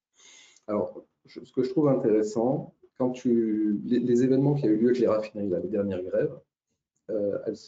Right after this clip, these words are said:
à l'origine, c'est un mouvement qui n'est pas un mouvement des syndicats. C'est un mouvement spontané, un peu style gilet jaune, tu vois, dans l'entreprise. Et, et donc, on a cette nouvelle forme de, de, de relation, euh,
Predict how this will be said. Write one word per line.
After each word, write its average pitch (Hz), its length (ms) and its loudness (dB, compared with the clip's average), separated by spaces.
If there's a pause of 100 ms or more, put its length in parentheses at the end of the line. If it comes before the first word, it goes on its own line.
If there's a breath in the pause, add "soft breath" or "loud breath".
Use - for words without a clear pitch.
(140)
à 117 100 0
l'origine, 143 540 4
c'est - 160 -6
un 101 80 0
mouvement 120 480 0
qui - 140 -8
n'est 90 100 -4
pas 147 160 -2
un 127 60 2
mouvement 104 300 -2
des 92 120 -4
syndicats. 90 500 -14 (680)
C'est 104 100 -10
un 98 40 -6
mouvement 104 380 0
spontané, 120 600 -2 (120)
un 110 100 -2
peu 127 140 0
style - 260 0
gilet 120 280 4
jaune, 98 220 -2
tu 104 100 -6
vois, 104 100 0
dans 131 200 0
l'entreprise. 123 600 -2 (640 soft breath)
Et, 104 480 0
et 123 40 2
donc, 175 280 2
on 175 140 6
a 151 60 2
cette 131 280 0
nouvelle 160 320 4
forme 147 400 2
de, 104 220 0
de, 104 220 -6
de 113 180 2
relation, 135 920 2
euh, 87 480 -2